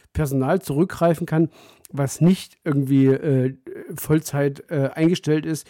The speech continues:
und dass man einfach noch ein paar fleißige Hände hat. Ähm, und nun erlebe ich es immer wieder, dass, wie, wie, wie soll ich sagen, nicht, äh, ordentlich oder nicht wertschätzend umgegangen wird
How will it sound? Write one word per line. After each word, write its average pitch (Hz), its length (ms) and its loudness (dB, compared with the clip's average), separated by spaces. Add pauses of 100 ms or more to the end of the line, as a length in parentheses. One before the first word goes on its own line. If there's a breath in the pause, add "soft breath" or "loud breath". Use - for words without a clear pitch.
(280 loud breath)
und 156 240 4 (120)
dass 156 160 -2
man 143 140 -2
einfach 139 300 -6
noch 135 200 -6
ein 147 160 -6
paar 135 120 -2
fleißige 135 380 -4
Hände 147 240 2
hat. 107 120 -12 (600 loud breath)
Ähm, 151 540 4
und 170 120 4
nun 262 140 6
erlebe 233 320 0
ich 143 120 -2
es 139 240 -8 (100)
immer 170 380 2
wieder, 220 400 2 (560 soft breath)
dass, - 600 0 (1300)
wie, 156 260 -6
wie, 156 300 -4
wie 160 60 -4
soll 170 160 2
ich 160 60 -4
sagen, 170 540 0
nicht, 156 360 -2 (180)
äh, 151 440 4 (460)
ordentlich 214 600 -2 (280)
oder 127 180 -8
nicht 131 280 -4
wertschätzend 202 600 -2 (480 soft breath)
umgegangen 185 540 4
wird - 280 -10